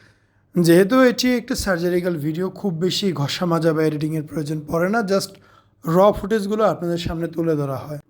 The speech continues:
দেখতেই পাচ্ছেন আমরা এই পেশেন্টের আজকে অপারেশন করব। তাকে বারবার বলা হচ্ছে যে, "আপনার একটা পাশ একটু বেশি বড়, এই জায়গাটায় মাসলস আছে, আপনার এই পাশটা একটু বেশি বড় তুলনামূলক এই পাশটার চাইতে।"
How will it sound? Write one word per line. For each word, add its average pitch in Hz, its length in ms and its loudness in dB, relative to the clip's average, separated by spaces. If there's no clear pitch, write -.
দেখতেই 190 240 4
পাচ্ছেন 233 440 4
আমরা 180 340 4
এই 190 220 2
পেশেন্টের 196 460 0
আজকে 180 240 0
অপারেশন 165 460 -2
করব। 165 240 -2
তাকে 160 260 -4
বারবার 156 380 0
বলা 170 280 2
হচ্ছে 165 360 -4
যে, 160 140 0
"আপনার 185 480 0
একটা 202 240 0
পাশ 196 300 4
একটু - 180 -4
বেশি 175 280 2
বড়, 185 260 4
এই 170 180 0
জায়গাটায় 165 420 0
মাসলস 151 500 -4
আছে, 180 720 -2
আপনার 165 240 0
এই 170 120 6
পাশটা 170 340 0
একটু 202 220 -2
বেশি 165 400 4
বড় 165 440 4
তুলনামূলক 165 680 0
এই 214 120 0
পাশটার 180 400 0
চাইতে।" 147 420 -6